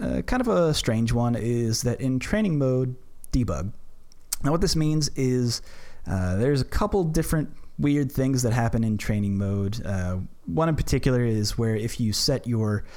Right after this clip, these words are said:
uh, the dummy to wake up,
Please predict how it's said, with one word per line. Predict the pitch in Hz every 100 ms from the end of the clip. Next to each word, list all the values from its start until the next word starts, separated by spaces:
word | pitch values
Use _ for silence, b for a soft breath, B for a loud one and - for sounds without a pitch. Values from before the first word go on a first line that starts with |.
| B B B - - -
uh, | 82 82 - - -
the | 127
dummy | 113 120 117 113
to | - 117 107
wake | 101 110 -
up, | 120 -